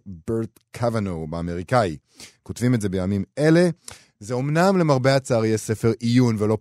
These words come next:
פרוזה לוהטת על כל מה שמתרחש שם, אבל עדיין, אה, נוכל, אה, לחיות מחדש את כל הדרמה עם המון המון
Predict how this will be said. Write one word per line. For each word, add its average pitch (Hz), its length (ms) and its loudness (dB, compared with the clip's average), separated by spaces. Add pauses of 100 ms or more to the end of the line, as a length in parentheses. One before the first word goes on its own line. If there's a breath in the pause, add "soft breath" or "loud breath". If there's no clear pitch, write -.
פרוזה 110 480 4
לוהטת 98 760 -4
על 95 140 -8
כל 101 260 -6
מה 98 100 -8
שמתרחש 95 720 -10
שם, 175 220 -2 (840)
אבל 110 160 -4
עדיין, 135 360 2 (540 soft breath)
אה, 110 300 2
נוכל, 113 480 0
אה, 107 140 2
לחיות 107 440 -4
מחדש 104 440 -6
את 101 100 -8
כל 190 360 2
הדרמה 117 600 0
עם 110 160 0
המון 117 240 0
המון 120 240 -2